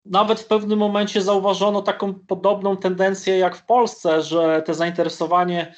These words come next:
szczepieniami zaczęło spadać i podobnie jak w Polsce, e, rząd tutaj też chce wprowadzać pewne takie zachęty, powiedzmy, do szczepienia, czyli na przykład loterie.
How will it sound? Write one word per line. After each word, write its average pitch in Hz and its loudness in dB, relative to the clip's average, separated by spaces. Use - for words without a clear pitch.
szczepieniami 175 -2
zaczęło 165 2
spadać 190 2
i 175 -6
podobnie 180 0
jak 170 0
w - -20
Polsce, 180 0
e, 156 2
rząd 180 0
tutaj 175 -2
też 175 -2
chce - -4
wprowadzać 170 0
pewne 165 2
takie 147 -2
zachęty, 185 2
powiedzmy, 151 -2
do 139 -2
szczepienia, 151 -4
czyli 170 -4
na 156 -4
przykład 165 -2
loterie. 139 4